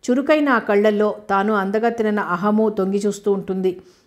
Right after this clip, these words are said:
అందగత్తెలకు సహజ సిద్ధమైన గర్వం ఆమె అణువణువున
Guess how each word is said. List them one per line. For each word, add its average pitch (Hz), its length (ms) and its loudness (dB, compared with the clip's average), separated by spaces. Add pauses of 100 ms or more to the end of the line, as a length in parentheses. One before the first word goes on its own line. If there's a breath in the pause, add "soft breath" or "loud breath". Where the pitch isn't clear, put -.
(160 loud breath)
అందగత్తెలకు 226 880 2
సహజ 202 340 -2
సిద్ధమైన 220 600 -2
గర్వం 196 320 0 (140)
ఆమె 196 220 0
అణువణువున 202 680 0